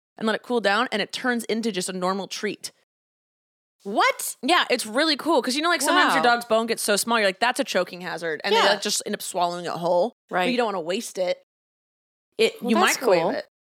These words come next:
Speaker 2: Huh.
Speaker 1: Blaze, I'm gonna have to take that away from you if you can't settle.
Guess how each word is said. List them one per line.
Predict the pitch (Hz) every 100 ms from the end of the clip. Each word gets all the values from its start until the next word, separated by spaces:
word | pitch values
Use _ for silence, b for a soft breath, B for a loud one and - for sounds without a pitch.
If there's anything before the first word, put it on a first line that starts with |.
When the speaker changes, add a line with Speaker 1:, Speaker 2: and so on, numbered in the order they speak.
| _ -
Speaker 2:
Huh. | 381 247 165 _ _
Speaker 1:
Blaze, | 208 247 240 226 -
I'm | 226 269
gonna | 302
have | 285
to | 262
take | 269
that | 233
away | 214 208
from | 240 226
you |
if | 190
you | 208
can't | - 208
settle. | - 208 180 139